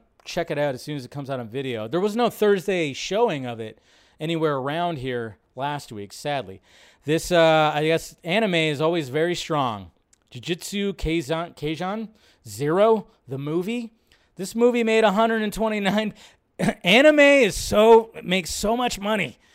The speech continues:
internationally. It's crazy. It's always, it always boggles my mind when, like, these anime movies just show up and they blow the box office wide open. They make so much frickin' money right there. Jeez.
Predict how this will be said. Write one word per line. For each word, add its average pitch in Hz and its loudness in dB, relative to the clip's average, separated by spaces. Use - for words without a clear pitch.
internationally. 185 0
It's 185 -4
crazy. 170 2
It's 147 -10
always, 208 2
it 180 0
always 208 4
boggles 170 2
my 170 -2
mind 165 -2
when, 139 -6
like, 139 -6
these 131 -12
anime 151 -4
movies 123 -6
just 120 -10
show 135 -6
up 143 -4
and 139 -12
they 127 -10
blow 156 -2
the 151 -4
box 147 -4
office 131 -10
wide 135 -8
open. 135 -10
They 120 -14
make 139 -12
so 156 -8
much 143 -10
frickin' 180 -12
money 151 -12
right 107 -12
there. 98 -12
Jeez. 143 -8